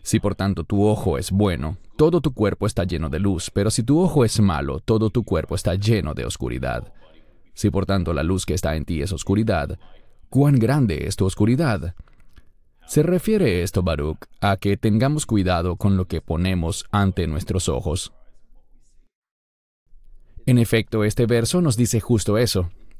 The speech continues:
El enemigo siempre está buscando una puerta de entrada.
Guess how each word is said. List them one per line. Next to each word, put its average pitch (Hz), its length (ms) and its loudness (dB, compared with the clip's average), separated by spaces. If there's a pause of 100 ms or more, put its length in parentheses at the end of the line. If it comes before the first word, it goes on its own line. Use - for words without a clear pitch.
El 143 120 6
enemigo 175 420 6
siempre 185 480 4
está 113 220 2
buscando 107 480 0
una 104 180 0
puerta 131 540 2
de 92 80 -2
entrada. 87 480 -2